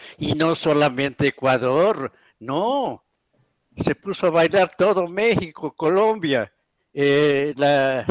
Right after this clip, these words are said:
en la nueva, con la nueva funci-, eh, fusión de los instrumentos, el ritmo y el mensaje musical, porque yo no quité nada del sabor ecuatoriano,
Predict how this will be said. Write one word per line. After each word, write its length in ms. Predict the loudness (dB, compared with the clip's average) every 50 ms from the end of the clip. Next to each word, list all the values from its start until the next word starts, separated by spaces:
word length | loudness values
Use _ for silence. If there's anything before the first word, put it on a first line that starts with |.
| -4 -4 -6 -10 -16 _ _ _ _
en 360 | -8 -4 0 0 0 0 -2
la 120 | 0 -2 0
nueva, 480 | 0 2 2 2 2 2 2 0 -4 -4
con 260 | -6 -4 -2 0 0
la 80 | 0 0
nueva 440 | 0 0 2 2 2 4 2 0 0
funci-, 640 | -2 -10 -12 -12 -12 -8 -6 -4 -4 -2 -2 -2 -4
eh, 40 | -4
fusión 580 | -6 -6 -8 -8 -4 -2 -2 -2 -2 -2 -6 -8 _ _ _ -20 _ _ _ _
de 840 | -12 -6 -4 -2 0 0 0 0 0 -2 -4 -6 -8 -12 -20 _ _ _ -20 -20 -12
los 320 | -6 -6 -6 -6 -6 -6 -4
instrumentos, 1120 | -4 -2 -4 -4 -6 -6 -8 -6 -2 0 2 2 0 -2 -4 _ -4 -4 -4 -4 -6 -10 -20 _ _ _ _ _ 0
el 220 | 2 2 2 2
ritmo 840 | 2 2 2 2 2 2 0 -2 -4 -4 0 0 0 0 0 _ _ _ _ _ _ _ _ _ _ _ _ _ _ _ _ _ _ -12
y 240 | -4 0 4 4
el 100 | 4 2
mensaje 600 | 2 -2 -2 0 0 2 4 4 4 4 0 -2 -4
musical, 760 | -4 -6 -6 -6 -6 -6 -2 2 2 2 2 2 -2 -10 -10 _ -2
porque 300 | -2 -2 -2 -2 -6 -2
yo 220 | 2 2 2 2
no 320 | 2 2 0 0 0 0
quité 400 | -2 -2 -2 -2 2 4 4 4
nada 420 | 4 4 2 4 4 6 4 4 2
del 220 | 2 0 -4 -2
sabor 360 | 0 2 2 2 2 0 0
ecuatoriano, 800 | 0 0 2 0 0 0 2 -2 0 2 2 2 2 0 -2 -10